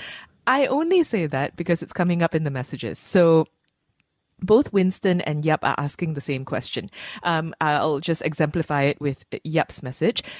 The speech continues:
"Paid lots of moolah for family to attend the once in my lifetime U two concert in Singapore. We were seated far away, but still felt close to Bono and gang as there were large video displays. Weren't there any at Billie's concert?"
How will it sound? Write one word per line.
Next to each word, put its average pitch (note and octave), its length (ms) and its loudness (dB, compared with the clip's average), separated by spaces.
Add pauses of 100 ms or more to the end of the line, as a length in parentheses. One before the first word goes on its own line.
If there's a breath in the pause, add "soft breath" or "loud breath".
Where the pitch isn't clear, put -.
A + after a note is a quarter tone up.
(100)
"Paid B3 220 4
lots F#3 380 4
of A3+ 160 2
moolah E3 400 4
for D3+ 140 -4
family D3+ 380 -2
to - 140 -4
attend D3 440 -2
the C#3+ 80 2
once D3 300 -2
in D3 200 -4
my E3+ 220 0
lifetime C#3+ 560 -2
U D3+ 160 -4
two D3+ 160 -2
concert - 400 -4
in C#3 100 -6
Singapore. C#3 540 0 (260 loud breath)
We A3 100 2
were B3 140 2
seated - 280 0
far A#3+ 200 2
away, D3 320 2
but E3+ 160 -6
still C#4+ 180 -2
felt - 300 -6
close A#3+ 300 -2
to E3+ 100 -6
Bono D3+ 360 -2
and C#3 140 -4
gang C#3 320 -4
as D#3 200 -4
there D#3 120 -2
were D#3 80 0
large E3 380 0
video D3 260 0
displays. F3+ 540 -4 (280 loud breath)
Weren't B3+ 300 4
there B3+ 200 2
any F3+ 280 0
at - 160 -4
Billie's C#3+ 320 -2
concert?" F#3 560 0